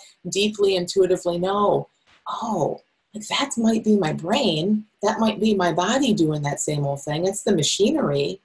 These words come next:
The machinery's doing what the machinery does, but I'm not the machinery." And that's, that's part of what I think, uh, this understanding does for us to, in every area that we've talked about, in every area of life, is,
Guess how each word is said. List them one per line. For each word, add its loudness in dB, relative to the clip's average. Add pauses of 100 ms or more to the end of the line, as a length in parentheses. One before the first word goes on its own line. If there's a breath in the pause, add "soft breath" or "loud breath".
(120)
The -6
machinery's 2
doing 4
what 0
the -6
machinery 0
does, -2
but -6
I'm -2
not -4
the -16
machinery." -10 (1300)
And -2
that's, 0 (500)
that's 2
part 2
of 2
what 4
I 0
think, -4
uh, -6 (1300 soft breath)
this 0
understanding -2
does 0
for 0
us -2
to, -2
in 0
every 0
area 4
that -2
we've -2
talked -6
about, 0
in 2
every 2
area 2
of -12
life, -6
is, -4